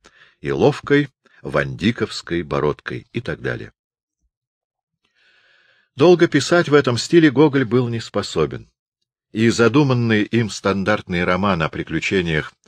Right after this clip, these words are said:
итальянского господина, к счастью, ограничился несколькими жутковатыми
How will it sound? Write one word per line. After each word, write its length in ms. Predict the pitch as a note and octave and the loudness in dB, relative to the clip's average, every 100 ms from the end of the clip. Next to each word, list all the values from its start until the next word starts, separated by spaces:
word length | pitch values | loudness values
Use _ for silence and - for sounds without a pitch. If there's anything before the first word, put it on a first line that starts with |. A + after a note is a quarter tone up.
| _ _ | _ _
итальянского 840 | F2+ - F#2 F#2 F2 - E2+ D#2 | -6 -2 0 0 -2 -6 -6 -4
господина, 680 | D2+ - - F#2 F3 C#3+ E2+ - _ _ _ | -4 -6 -4 0 0 0 -2 -8 _ _ _
к 60 | |
счастью, 580 | - - E2+ - - D#2 | -6 0 0 -2 -2 0
ограничился 960 | D2+ D#2 F2+ D3 D3+ C#3+ - C#3 C#3 - | 0 -2 -2 -4 -6 -6 -2 -2 -2 -4
несколькими 760 | - C#3 - - A#2+ - A2+ A2+ | -8 -6 -6 -6 -8 -6 -6 -4
жутковатыми 960 | F#2 F2 - E2+ C#2 D2+ - G#2 G#2+ | -2 -4 -2 -2 0 -4 -4 -6 -6